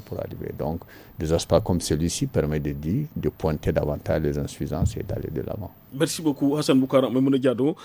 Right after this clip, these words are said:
Speaker 2: Dans un contexte de restriction de l'espace civique et d'atteinte à la démocratie, cet événement a vu la participation d'une cinquantaine d'experts et acteurs de la société civile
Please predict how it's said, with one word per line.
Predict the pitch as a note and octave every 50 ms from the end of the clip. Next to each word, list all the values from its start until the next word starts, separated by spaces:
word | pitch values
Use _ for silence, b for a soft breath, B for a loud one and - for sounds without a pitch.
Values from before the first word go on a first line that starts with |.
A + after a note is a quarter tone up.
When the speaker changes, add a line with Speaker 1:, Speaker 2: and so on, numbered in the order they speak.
| B B -
Speaker 2:
Dans | B2+ D#3 C#3+ D#3
un | E3+ E3+
contexte | - D#3+ C#3+ C3+ - D#3 D3 - -
de | D#3 C#3+ - - B2 A#2 B2+
restriction | B2+ D3 C#3+ - - C#3+ C3+ - - - - D3 C#3+ D3 D3 - A#2 B2+
de | A#2 A#2+ A#2+
l'espace | B2 C3 B2+ - - D3 C#3+ B2+ - C#3 B2+
civique | - - C#3+ C3 C3 D3 D3 - - D3 D3 B B B B B B _ -
et | C3+ C3+ C3+ A#2+ - A#2
d'atteinte | A#2 D3 D3+ D3+ - F3 E3 E3 D#3 - - D3+ C#3+ -
à | - C3+
la | B2+ B2+ B2 B2 A#2 A2+
démocratie, | A2 C#3+ D#3 D#3 D3 C3+ - - C#3+ C#3+ C3 - - B2+ C#3+ D3+ D#3+ E3 D#3+
cet | D#3 - - B2+ B2 A2 -
événement | E3+ D#3 D3 D3+ C#3 C#3 C3+ C#3 D3 D3+ - C#3
a | C3+
vu | B2+ C3 C#3+
la | C#3 B2+ A#2+
participation | - - C#3+ C#3 - - - C#3+ C#3 C3 - D#3 D3
d'une | D3 C3+ D3+ D3+ D3 C#3+ C3+ - - A#2
cinquantaine | A#2+ - - - E3 D#3+ - D#3+ D#3 D3+ - - D#3 D#3 D#3+ D3+ D3 - - A#2
d'experts | A#2+ C3+ C#3 - - - C#3+ C#3+ D3+ E3 B B B B B -
et | C3+ B2
acteurs | - C#3+ - - - D3+ D3+ D3+ D3+ D3 - B2+
de | B2 C3
la | B2+ C3 B2+ B2
société | - - C#3 - D3+ - - D#3
civile | C#3 - - C#3 C3 C#3+ D3 D3